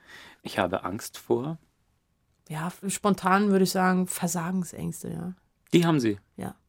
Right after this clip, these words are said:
Speaker 1: Nach so vielen Preisen und so vielen Erfolgen immer noch Versagensängste?
Speaker 2: Wie hat Meryl Streep so schön gesagt? „Ja, beim letzten Film schon, aber bei dem“, <laughs> das hört ja nicht auf.
Speaker 1: Mhm. „Treue?“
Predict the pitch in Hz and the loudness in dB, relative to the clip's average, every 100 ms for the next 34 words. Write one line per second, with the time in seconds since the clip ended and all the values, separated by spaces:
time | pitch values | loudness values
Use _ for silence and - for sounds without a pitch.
0 | _ 135 - 151 - 135 123 113 117 110 | _ 2 4 2 4 2 2 4 4 4
1 | 110 110 - 143 131 117 117 - 113 107 | 0 -2 -2 0 2 0 -2 -4 -4 -4
2 | - 135 113 104 131 110 110 123 165 160 | -2 0 0 -2 -4 -4 -4 -4 -6 2
3 | 233 254 233 226 220 - 247 262 269 - | 2 4 4 4 4 0 -4 -6 -4 -4
4 | 269 254 240 233 226 - 139 147 170 196 | -2 -2 0 -2 -2 -6 -4 2 6 8
5 | 175 156 135 - 139 139 254 381 - - | 8 6 0 0 0 4 4 4 0 0
6 | 196 180 - - 165 160 170 185 - - | 0 0 -2 0 2 4 4 2 2 0
7 | 302 320 269 202 190 196 190 185 190 175 | 4 10 10 10 8 6 8 6 8 6
8 | 170 269 320 226 190 - 285 339 - - | 6 6 6 6 4 2 0 0 -2 -2
9 | - - - 220 247 247 220 185 170 190 | -2 -6 4 6 8 6 4 4 8 8
10 | 170 - _ _ 123 117 139 - _ _ | 8 0 _ _ 2 2 -2 -10 _ _
11 | - - - _ - 98 113 104 | -20 -20 -20 _ -8 2 2 2